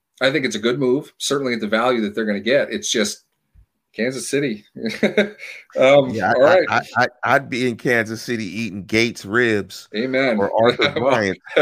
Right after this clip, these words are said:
Speaker 1: that's exactly what I think of. Anytime I hear Kansas City, <laughs> it's the opportunity to eat at Gates all the time. I would totally do that.
Speaker 2: It, it
Speaker 1: I'd eat my way out of a contract, no problem.
Speaker 2: Here, here's the thing that's interesting, right?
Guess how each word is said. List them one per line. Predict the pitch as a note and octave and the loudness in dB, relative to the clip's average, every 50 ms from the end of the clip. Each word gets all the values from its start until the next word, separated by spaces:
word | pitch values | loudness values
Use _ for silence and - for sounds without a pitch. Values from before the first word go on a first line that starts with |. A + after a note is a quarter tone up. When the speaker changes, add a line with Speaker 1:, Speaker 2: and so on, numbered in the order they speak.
| C#3+ - - | 2 4 4
Speaker 1:
that's | F3 D#3 D#3 - | 2 2 2 0
exactly | D3+ C3+ D3+ D3 D#3 D3+ - B2+ | -4 0 0 0 0 0 0 2
what | C3 C3+ | 2 2
I | B2+ | 2
think | - D3+ - | 2 -2 -2
of. | C3+ B2+ A#2 A2+ - - - - - - | -2 -2 -2 -4 -10 -12 -20 -18 -8 -4
Anytime | C#3+ D3 D3 D3+ F#3 D#3+ | -2 -2 2 2 2 2
I | C#3 | 2
hear | C#3 D#3 E3+ E3+ E3 | 2 2 2 2 2
Kansas | - D3+ C3 A#2 A#2+ A2+ - | 2 0 0 0 -2 -4 -2
City, | D3 B2+ B2 | -2 0 0
<laughs> | B2 - | 0 0
it's | C#3 - | -2 -4
the | - D3 | 0 0
opportunity | C#3+ D3+ D3 D3+ C#3+ - D3+ D3+ C#3+ C3+ B2+ B2 A#2 - - - _ - | 0 0 0 -2 -8 -6 -6 -6 -4 -4 -6 -6 -8 -10 -16 -20 _ -12
to | - D#3+ - D3+ | -12 -10 -6 -2
eat | C#3+ D#3 | -2 -2
at | D#3+ C#3 A#2+ | -2 -2 0
Gates | B2 C#3 C#3+ C#3+ C3+ - - - - - | 2 2 2 2 2 -2 -6 -6 -4 -2
all | A#2+ B2 B2 C3+ C#3 | 0 2 2 2 0
the | B2+ A#2 | -2 -2
time. | A2+ C3+ B2 A#2 A2 G#2 | -2 0 0 0 -2 -2
I | G#2 | -4
would | G#2+ A2 A2+ | -4 -6 -6
totally | A2 - C3 B2 A#2+ A#2 A#2 | -4 -4 -4 -4 -2 -6 -8
do | G#2+ A2+ A2 | -8 -6 -6
that. | G#2 G2+ F#2+ F#2+ | -6 -6 -6 -8
Speaker 2:
It, | A#2 B2+ _ - | -10 -12 _ -12
it | G2+ - - | -16 -10 -6
Speaker 1:
I'd | A2+ A#2 A#2+ | -4 -4 -4
eat | B2+ C3+ C#3 D3 C3+ | -2 -6 -8 -4 -2
my | C3 C3 | 0 2
way | B2+ B2+ B2+ B2 | 2 4 4 2
out | B2 A#2+ A#2 | 2 2 0
of | A#2 | -2
a | A2+ | -4
contract, | A2 - A#2 A#2 A2+ G#2+ - G#2+ G#2 G#2 G#2 _ - | -4 -2 -2 -2 -2 -2 0 -2 -2 -2 -2 _ -8
no | A2+ G#2+ G#2+ A2 | -2 0 0 0
problem. | G#2+ - G#2+ G2 G2 F#2+ F#2+ F#2 F#2 _ _ _ _ _ _ _ _ _ - - - - | 0 -2 -2 -2 -2 -6 -8 -12 -16 _ _ _ _ _ _ _ _ _ -20 -20 -14 -12
Speaker 2:
Here, | D#3+ E3+ A#3+ F4+ G4 - | -8 -4 -4 -4 -4 -4
here's | - F#3+ D#4 E4 A#3+ D#3 A#2+ | -4 -2 0 0 0 0 0
the | A#2 A2 | -2 -2
thing | - - A#2 G#2+ G2 | 0 0 -2 0 0
that's | F2 F2 E2 D#2+ - | -2 -2 -4 -4 -6
interesting, | - D#2+ C#2 C#2 - - C2+ G1+ G1+ - - - - - | -8 -10 -10 -10 -12 -14 -14 -14 -14 -16 -18 -18 -16 -14
right? | F2 E2+ E2+ F2 F2 - | -12 -10 -8 -6 -8 -8